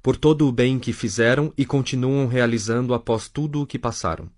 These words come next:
Espero, com essa história descrita na terceira pessoa do singular, onde muitas vezes intrometo-me na primeira pessoa conversando com o leitor, poder levar às pessoas elucidações que tenho certeza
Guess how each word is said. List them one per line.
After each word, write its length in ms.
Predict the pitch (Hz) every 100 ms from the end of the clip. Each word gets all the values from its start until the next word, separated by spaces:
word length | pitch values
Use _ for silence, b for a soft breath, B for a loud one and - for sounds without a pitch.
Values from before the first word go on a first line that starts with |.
| _ _ _ _ _ _ _ _ _ _ _ _ _ _ _ _
Espero, 540 | 135 - - 190 196
com 200 | 180 147
essa 180 | 120 -
história 440 | 127 - 123 135
descrita 480 | 110 110 - 127 123
na 120 | 113
terceira 400 | 110 107 - 131
pessoa 360 | 113 104 - 104
do 80 | 104
singular, 640 | - 107 104 101 120 147 - _
onde 260 | 120 117
muitas 360 | 117 143 135 110
vezes 320 | 135 117 107
intrometo-me 640 | 120 113 110 135 147 110
na 100 | 104
primeira 360 | 101 113 110 131
pessoa 500 | - 101 - 139 113
conversando 600 | 110 101 101 - 135 117
com 140 | 104
o 60 | 98
leitor, 420 | 98 101 120 139 b b b b b b _
poder 300 | - 151 170
levar 400 | 185 170 143 156
às 100 | 139
pessoas 600 | - 120 - 156 147 117 120
elucidações 760 | 135 135 139 139 - 156 151
que 100 | -
tenho 220 | - 156
certeza 640 | 151 170 - 131 90 90